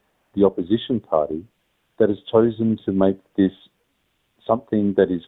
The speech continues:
for their political gain. And there was leaked text messages from, you know, coalition politicians saying that this was their opportunity if they were to get an overwhelming no vote,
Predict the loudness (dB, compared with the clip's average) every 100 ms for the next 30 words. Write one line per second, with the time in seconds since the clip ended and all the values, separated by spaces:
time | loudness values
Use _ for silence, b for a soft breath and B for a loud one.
0 | _ 2 2 2 0 -2 -6 -6 -6 -6
1 | -4 -4 -4 -10 _ _ _ _ _ _
2 | _ -4 2 4 4 2 2 2 0 _
3 | -4 -4 -2 -6 -6 -6 -6 -6 -12 _
4 | _ _ _ _ 0 0 0 -2 -4 -8
5 | -14 _ _ -6 -6 -4 0 0 0 -2
6 | -4 -4 0 -2 -2 -8 -8 -10 -10 -14
7 | _ _ _ _ _ _ 0 2 2 0
8 | 2 0 -2 -2 -2 -2 -20 _ _ -2
9 | 2 2 4 2 -2 -10 -4 -2 -2 -4
10 | -8 _ _ _ _ _ _ _ -2 2
11 | 2 2 -2 -2 0 2 2 0 0 0
12 | -2 -2 -2 -2 -2 -2